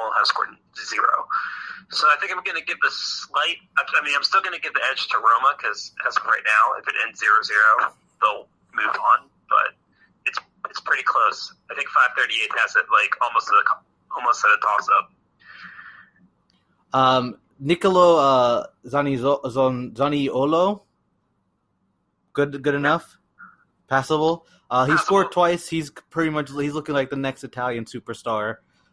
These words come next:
Speaker 2: Um, I think he's nineteen years old. Um, I'm gonna be honest with you, out of all the Champions League ties, I don't, um, really care about this <laughs> tie as much. Um, but I do have an interesting, uh, an interesting story <laughs> that kind of relates.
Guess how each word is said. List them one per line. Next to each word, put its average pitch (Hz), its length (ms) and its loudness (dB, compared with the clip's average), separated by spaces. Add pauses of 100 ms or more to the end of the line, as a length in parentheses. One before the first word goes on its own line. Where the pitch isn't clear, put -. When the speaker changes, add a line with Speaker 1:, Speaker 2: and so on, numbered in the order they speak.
(180)
Speaker 2:
Um, 107 340 -2
I - 40 -20
think 131 120 -8
he's 123 140 -4
nineteen 131 400 0
years 120 180 -2
old. 113 340 0 (360)
Um, 117 400 0 (360)
I'm 151 220 0
gonna 175 140 4
be 170 100 4
honest 170 320 4
with 202 140 0
you, 220 120 4
out 143 140 4
of 139 80 4
all 139 160 4
the 151 100 4
Champions 147 380 -2
League 165 120 -6
ties, 180 360 0 (100)
I 117 60 -12
don't, 139 500 0 (560)
um, 151 460 0 (160)
really 165 220 -2
care 202 240 -2
about - 240 -4
this 208 320 0
<laughs> - 0 -
tie 190 260 4
as 208 160 2
much. 233 500 -2 (420)
Um, 127 420 2 (180)
but 156 100 2
I 160 100 8
do 190 140 2
have 208 200 0
an 180 80 2 (100)
interesting, 160 560 -2
uh, 127 280 -4
an 123 100 -8
interesting 139 400 -8
story 113 640 -2 (140)
<laughs> - 180 -20
that 123 260 0
kind 143 180 2
of 127 80 6
relates. 113 640 -2